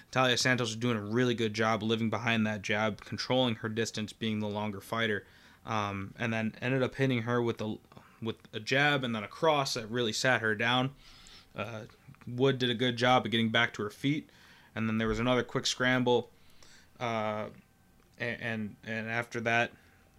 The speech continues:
uh, Santos again hit her. She went down. Santos took the back and s-, uh, locked in a rear naked choke with ten seconds left in the first round, and it was a pretty quick tap, very convincing. Um,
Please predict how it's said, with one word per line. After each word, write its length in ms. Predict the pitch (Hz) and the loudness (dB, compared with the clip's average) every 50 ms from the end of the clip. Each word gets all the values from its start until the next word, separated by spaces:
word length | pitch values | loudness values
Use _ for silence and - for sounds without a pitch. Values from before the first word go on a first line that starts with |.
| - - - - | -20 -18 -12 -10
uh, 320 | 120 104 101 101 98 98 95 - - - | -8 -8 -6 -6 -8 -8 -8 -12 -16 -10
Santos 520 | - - - 143 135 127 135 131 120 - | -4 0 2 2 2 4 2 2 2 2
again 300 | 127 117 123 123 123 113 | 2 4 4 4 4 2
hit 200 | - - 135 139 | 2 4 6 6
her. 160 | 143 135 127 - - - - - - - | 6 6 4 2 -4 -20 -20 -20 -18 -10
She 200 | - - 135 139 | -2 2 4 4
went 280 | 135 127 123 113 113 | 6 6 4 2 2
down. 400 | 127 127 127 127 127 123 117 117 - - _ _ _ | 2 4 4 4 2 2 0 -4 -8 -16 _ _ _
Santos 400 | - - - 135 131 117 123 120 | -12 -6 0 0 0 0 0 -2
took 220 | - - 135 - - | 0 0 -2 -2 -2
the 60 | 110 | -4
back 460 | 107 139 147 151 147 143 139 139 - - - - - - - - | 2 6 8 8 8 8 6 2 -2 -18 -20 -20 -20 -18 -12 -8
and 280 | 113 107 107 107 101 - | -6 -6 -6 -6 -8 -10
s-, 300 | - - - - - - - | -10 -4 0 2 2 2 2
uh, 120 | 131 110 110 | -2 -2 0
locked 300 | 113 123 131 131 - 135 | 4 4 4 4 4 2
in 80 | 123 | 0
a 60 | 113 | 0
rear 200 | 107 113 120 123 | 2 2 2 4
naked 280 | 123 123 117 - 104 101 | 4 4 2 2 0 -2
choke 240 | - 120 120 110 - | 0 0 0 0 0
with 100 | 113 - | -4 -4
ten 220 | - - 113 107 | 0 0 0 0
seconds 400 | - - 107 101 - 101 95 - | 0 0 -2 -2 -2 -4 -6 -2
left 260 | 104 110 107 101 - | 0 0 0 -2 -2
in 140 | - 98 95 | -6 -8 -8
the 40 | 95 | -8
first 320 | - - 107 104 - - | -6 -4 -4 -4 -4 -4
round, 340 | 98 104 113 113 110 110 104 - - - - - - - | -2 2 2 4 4 2 0 -4 -10 -20 -20 -20 -18 -10
and 180 | - - 104 110 | -6 -4 0 2
it 40 | 127 | 2
was 120 | 139 135 | 2 2
a 40 | 131 | 0
pretty 480 | - - - - 135 135 135 127 120 117 | -4 -6 -2 2 4 6 6 6 4 2
quick 260 | - 123 113 - - | -2 -2 -4 -4 -4
tap, 320 | - 104 101 107 110 - - | -6 -6 -6 -6 -8 -16 -10
very 340 | 110 113 123 127 127 123 117 | -2 2 4 4 4 4 2
convincing. 720 | - 117 110 107 98 110 110 104 - - 107 104 104 95 - - - - - - - - | 0 -2 -4 -4 -2 -4 -4 -2 -2 -2 -2 -2 -4 -6 -8 -14 -20 -20 -20 -20 -12 -4
Um, 400 | 95 110 107 107 104 104 104 - | -2 0 2 2 0 0 -2 -6